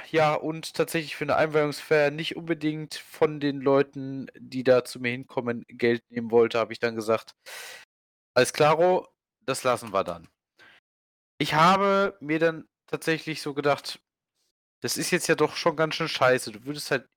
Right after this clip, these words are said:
irgendwie noch gerne was machen. Es ist irgendwie alles, alles nicht so cool. So. Was, was machst du jetzt am besten?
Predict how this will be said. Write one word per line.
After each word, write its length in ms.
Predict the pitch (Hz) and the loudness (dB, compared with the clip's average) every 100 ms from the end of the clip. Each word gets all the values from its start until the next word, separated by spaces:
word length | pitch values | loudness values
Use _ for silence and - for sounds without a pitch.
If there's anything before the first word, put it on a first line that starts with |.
| - | -18
irgendwie 300 | 156 151 143 | -14 -8 -6
noch 240 | 139 _ | -6 _
gerne 260 | 139 139 120 | 2 2 0
was 220 | 123 - | -2 2
machen. 460 | 190 - 185 175 | 0 2 -8 -8
Es 220 | 113 - - | -10 -12 -12
ist 200 | - - | -12 -10
irgendwie 440 | 135 139 - 131 | -10 -10 -8 0
alles, 480 | - 139 139 - - _ _ _ _ _ _ _ _ _ _ _ - | 2 2 -2 -6 -12 _ _ _ _ _ _ _ _ _ _ _ 4
alles 240 | 180 180 | 4 6
nicht 160 | 180 - | -2 -4
so 80 | 170 - | -6 -6
cool. 380 | 147 127 98 80 _ _ _ _ _ _ _ _ | 2 4 4 0 _ _ _ _ _ _ _ _
So. 400 | 113 117 110 95 _ _ _ _ _ _ _ _ _ _ _ _ _ _ _ | 0 4 4 0 _ _ _ _ _ _ _ _ _ _ _ _ _ _ _
Was, 320 | 165 - - | 0 0 -4
was 140 | 180 175 | -2 2
machst 240 | 170 - | 2 2
du 20 | |
jetzt 160 | 107 - | -4 -4
am 80 | 78 | -8
besten? 340 | 85 - - | -8 -8 -16